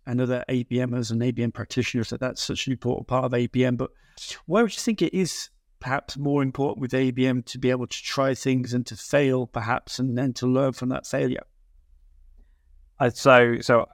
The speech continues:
Speaker 2: as, as I said, I completely agree. It's, it's the freedom that you get with account-based marketing that I've not experienced in my previous thirteen years in different marketing roles.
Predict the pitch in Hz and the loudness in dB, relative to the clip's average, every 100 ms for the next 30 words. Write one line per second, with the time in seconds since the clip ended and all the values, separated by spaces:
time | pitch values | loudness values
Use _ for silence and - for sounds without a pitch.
0 | - 123 - 120 110 92 87 110 92 92 | 0 0 2 0 2 0 0 -2 -2 -2
1 | 87 95 - - 110 - 104 - 120 110 | -4 -6 -6 -4 -4 -4 -6 -2 0 2
2 | 101 95 92 92 104 95 92 - 87 90 | 2 2 0 0 2 2 -2 -4 -6 -6
3 | 87 95 90 - 90 92 92 90 95 90 | -4 0 0 0 -2 0 2 2 0 -2
4 | - - 87 85 - - 87 85 82 - | -4 -4 -4 -4 -6 -4 -2 -4 -6 -10
5 | - 87 82 - 90 - 90 87 82 87 | -6 -6 -4 -2 -2 0 -2 0 -2 -2
6 | 82 - - 104 82 - 87 87 80 - | -6 -6 -8 -6 -6 -6 -4 -4 -6 -10